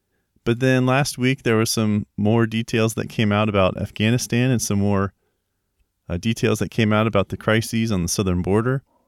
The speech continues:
and more details regarding inflation. And I just had to stick with this, uh, scrutinizing again what is going on with the Biden administration. So if you missed the episode last week, episode eighteen,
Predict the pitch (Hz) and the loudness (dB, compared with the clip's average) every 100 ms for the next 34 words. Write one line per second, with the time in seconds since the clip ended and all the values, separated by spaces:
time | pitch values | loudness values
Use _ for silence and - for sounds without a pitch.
0 | _ _ _ _ - 95 92 92 104 107 | _ _ _ _ -4 0 0 0 0 -2
1 | 113 - 113 110 - 92 104 104 98 76 | -4 0 0 0 -2 0 2 2 0 -4
2 | 92 - 110 135 151 147 - _ _ _ | -6 0 0 0 -2 -4 -6 _ _ _
3 | _ _ _ _ _ _ - 95 104 104 | _ _ _ _ _ _ -4 0 2 4
4 | 101 82 110 113 131 117 - 123 - 120 | 2 2 0 2 0 0 0 -2 0 -2
5 | - 82 87 - - - 85 87 90 _ | 0 -4 -4 -8 -12 -8 -4 -4 -4 _
6 | _ _ _ _ _ _ - - 147 113 | _ _ _ _ _ _ -6 2 2 4
7 | 104 104 101 101 117 110 101 - _ _ | 2 2 0 2 2 2 0 -6 _ _
8 | _ _ _ _ - 123 127 123 117 113 | _ _ _ _ 0 2 2 2 2 2
9 | 110 110 98 101 107 104 - 101 98 95 | 0 -2 0 2 2 0 -2 -2 0 -2
10 | - 110 117 - 98 _ _ _ _ _ | -2 -4 -2 -6 -10 _ _ _ _ _
11 | _ _ _ _ _ _ _ - 120 135 | _ _ _ _ _ _ _ 2 4 4
12 | 135 165 - 127 131 - - 127 113 117 | 4 4 2 2 2 0 2 4 4 4
13 | 120 - 113 110 107 - 104 - 107 - | 2 2 0 0 -2 0 0 0 -2 0
14 | 107 107 | 2 2